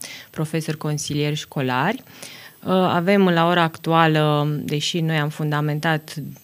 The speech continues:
de an la rând, uh, pentru suplimentare de posturi încă nu s-au aprobat,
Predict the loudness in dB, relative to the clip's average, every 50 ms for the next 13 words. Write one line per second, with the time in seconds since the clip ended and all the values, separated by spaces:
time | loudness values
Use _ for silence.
0 | _ _ _ -6 -6 -6 -6 -6 -4 -2 -2 0 0 0 -2 -2 -2 -2 -2 -2
1 | -2 -2 -2 -4 -4 -4 -6 -6 -6 -4 -4 -6 -8 -8 -8 -6 -6 -4 -4 -4
2 | -2 0 0 2 2 0 0 -4 -4 -4 -4 -4 -4 -4 -6 -6 -6 -6 -4 -4
3 | -4 -4 -4 -4 -4 -2 -2 -2 -2 -4 -6 -6 -8 -6 -4 -2 -2 0 0 -2